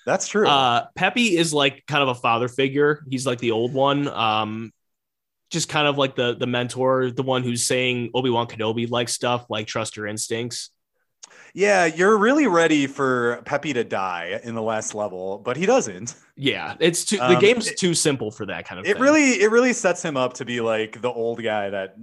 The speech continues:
Speaker 1: you know, dies and passes
Speaker 2: Yeah.
Speaker 1: on to the new generation.
Speaker 2: And, uh, Slippy is a child that they decided to just give a ship.
Speaker 1: Well, but also
Speaker 2: But
Speaker 1: he
Speaker 2: he's also,
Speaker 1: designed
Speaker 2: like,
Speaker 1: the
Speaker 2: like, a
Speaker 1: s-, he also
Speaker 2: genius engineer. <laughs>
Speaker 1: Yeah, he designed the submarine, I guess,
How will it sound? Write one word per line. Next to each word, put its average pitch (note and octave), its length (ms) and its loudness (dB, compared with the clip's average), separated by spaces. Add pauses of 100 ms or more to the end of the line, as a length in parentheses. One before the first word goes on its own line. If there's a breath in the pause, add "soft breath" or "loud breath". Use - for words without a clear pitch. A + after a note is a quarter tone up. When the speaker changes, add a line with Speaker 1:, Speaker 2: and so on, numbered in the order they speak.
Speaker 1:
you A2+ 140 -10
know, G2 100 -8
dies F#2+ 480 -6
and F#2 180 -12
passes G2 300 -6
Speaker 2:
Yeah. A#2 240 2
Speaker 1:
on B1+ 80 -10
to - 100 -20
the F3 60 -20
new F3+ 160 -20
generation. D#2 640 -20 (200)
Speaker 2:
And, E3 220 4
uh, D3+ 260 4
Slippy A3+ 560 4
is E3+ 540 4
a C#3+ 120 0
child C#3 640 2
that A#2+ 260 -2
they C3 100 2
decided B2 580 0
to A#2+ 120 -4
just B2 180 -6
give A#2+ 340 0
a G#2+ 360 -4
ship. - 340 -4 (1300 soft breath)
Speaker 1:
Well, C4+ 480 2
but G3+ 180 2
also D#4+ 500 0
Speaker 2:
But F3+ 80 6
Speaker 1:
he G#3 80 8
Speaker 2:
he's C#4+ 100 6
also, - 240 6
Speaker 1:
designed B3+ 240 8
Speaker 2:
like, - 160 4
Speaker 1:
the C#3 80 4
Speaker 2:
like, C3 60 0
a - 40 -4
Speaker 1:
s-, G2+ 60 2
he - 80 4
also E3 180 8
Speaker 2:
genius E3 160 6
engineer. D3+ 480 2
<laughs> - 0 -
Speaker 1:
Yeah, D3 480 8
he G3 140 0
designed A3+ 420 4
the - 60 6
submarine, C3 760 -2
I A#2+ 180 -6
guess, D3 360 2